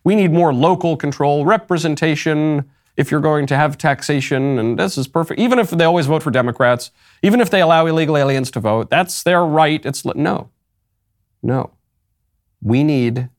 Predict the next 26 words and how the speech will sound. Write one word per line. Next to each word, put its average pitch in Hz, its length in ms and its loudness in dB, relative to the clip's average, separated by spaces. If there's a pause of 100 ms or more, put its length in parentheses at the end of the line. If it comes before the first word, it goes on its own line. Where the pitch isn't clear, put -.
(800)
big 160 540 0
government, - 580 -2 (800)
the 151 80 2
biggest 165 380 0
government 175 360 2
we 160 100 2
got, 156 280 2
the 101 60 -6
national 113 520 -2
government, 117 380 -2 (260)
to - 100 -6
come 127 240 0
in 110 120 -2
and 95 160 -2
run 101 160 0
Washington, 95 480 -4
D 87 120 0
C. 110 280 -4 (260)
That's 156 240 0
not 185 260 2
my 131 520 0 (240)
new 151 420 2
modern 127 560 0
liberal 127 340 0
statist 127 520 -4
opinion. 123 400 -2